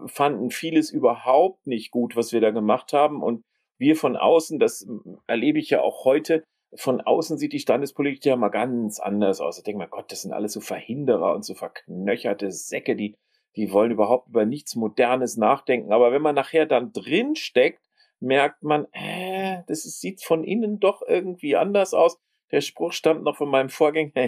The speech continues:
in Bayern als Präsident der Zahnärztekammer. Der hatte auch gesagt, „Die Standespolitik sieht von, sieht von innen ganz anders aus <laughs> als von außen.“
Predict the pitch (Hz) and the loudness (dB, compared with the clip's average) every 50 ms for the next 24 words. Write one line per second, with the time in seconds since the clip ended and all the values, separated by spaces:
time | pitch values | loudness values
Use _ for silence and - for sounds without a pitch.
0 | - - 156 123 - 123 143 156 156 160 151 143 139 - - 135 139 135 131 120 | -2 -4 -2 2 4 4 4 4 2 0 -2 -2 -4 -6 -6 -4 -4 -4 -2 -2
1 | 131 131 139 139 135 117 104 - - - 143 139 139 - - 139 - - 135 135 | -2 -2 0 2 2 2 2 0 -2 -4 -2 0 -2 -2 -4 -6 -6 -2 0 0
2 | 135 127 120 120 110 - - - - - - 127 117 123 110 117 117 110 110 _ | 2 2 2 2 2 2 4 2 2 0 0 0 0 0 0 0 -4 -10 -12 _
3 | _ _ _ _ _ _ - 117 117 127 123 - 131 123 120 120 - 127 123 - | _ _ _ _ _ _ 0 0 0 0 0 0 0 0 0 -2 -4 -8 -12 -12
4 | - - 110 110 107 - - 123 - - 110 - - 117 110 107 107 107 143 208 | -10 -8 -6 -8 -6 -6 -8 -8 -6 -6 -6 -4 -2 -2 0 0 0 0 0 -2
5 | 277 269 - - - 147 156 156 151 143 135 - - 110 113 - - 104 - - | -4 -6 -8 -6 -4 -4 -2 0 2 2 2 0 0 -2 -4 -4 -6 -10 -10 -10
6 | - - - 123 113 92 98 110 107 - - | -10 -2 0 0 2 4 4 2 2 2 -2